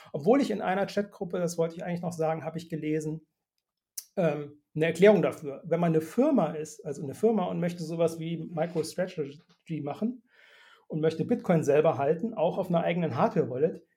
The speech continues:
dann ist das vielleicht für Compliance oder für sonst irgendwas irgendwie ein guter Ansatz. Also es ist vielleicht nicht für den Privat-Hardcore-Bitcoiner auf gar keinen Fall der richtige Ansatz,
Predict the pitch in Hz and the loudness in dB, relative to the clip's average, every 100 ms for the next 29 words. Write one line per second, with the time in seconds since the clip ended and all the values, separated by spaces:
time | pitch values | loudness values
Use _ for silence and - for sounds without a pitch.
0 | _ - 175 - 170 - 165 156 - 151 | _ -14 -12 -14 -16 -10 -6 -6 -6 -12
1 | - 139 - 190 196 196 190 180 175 165 | -10 -14 -10 -6 -2 0 0 -2 -4 -6
2 | 135 - 139 143 180 - - 160 175 165 | -6 -6 -4 0 -2 -2 -2 0 0 -2
3 | 165 - 165 170 165 135 185 208 170 202 | -2 -2 -2 0 -2 -2 -2 0 2 2
4 | 196 127 - 135 139 151 - - - 175 | 0 -2 -10 -10 -8 -10 -12 -12 -4 0
5 | 170 175 185 220 - - 180 180 175 170 | 0 0 -2 -2 -6 -10 -6 -6 -4 -4
6 | 156 165 202 - _ _ _ _ _ _ | -2 0 -2 -6 _ _ _ _ _ _
7 | _ - 175 180 - 175 - - - 170 | _ -6 -2 -2 -2 -2 -2 -2 0 2
8 | 196 - - - 240 208 175 190 196 190 | 2 0 -4 -8 0 0 2 2 4 4
9 | 208 190 175 208 170 180 | 0 -4 -4 0 0 -2